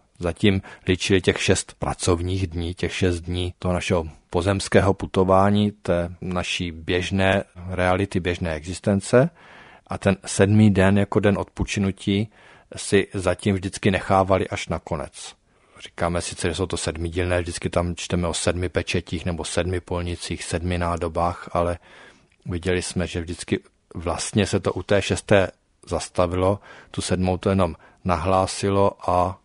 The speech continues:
nechávalo si ji na závěr. Teď v těch posledních několika kapitolách už jsme se konečně posunuli k tomu sedmému, už jsme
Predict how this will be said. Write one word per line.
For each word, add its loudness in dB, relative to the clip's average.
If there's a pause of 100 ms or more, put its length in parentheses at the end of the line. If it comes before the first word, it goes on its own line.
nechávalo -2
si -6
ji -4
na -4
závěr. -8 (800)
Teď -4
v -14
těch 2
posledních 6
několika 2
kapitolách 4
už -10
jsme 0
se 8
konečně 4 (100)
posunuli 2
k -10
tomu 2
sedmému, -6
už -10
jsme 2